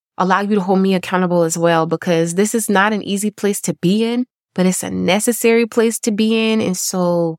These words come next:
much love and more power to you for choosing to go in this line and to choosing, for choosing to head down this path and in this journey.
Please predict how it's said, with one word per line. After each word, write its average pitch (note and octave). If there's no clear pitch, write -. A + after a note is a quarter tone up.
much G3+
love G3
and F3
more G3
power G#3
to -
you E3+
for F3+
choosing A3+
to -
go G3
in F3+
this F3
line E3+
and F3+
to -
choosing, G#3
for -
choosing F#3+
to F#3
head F3
down D#3+
this -
path -
and E3
in D#3+
this E3
journey. C3+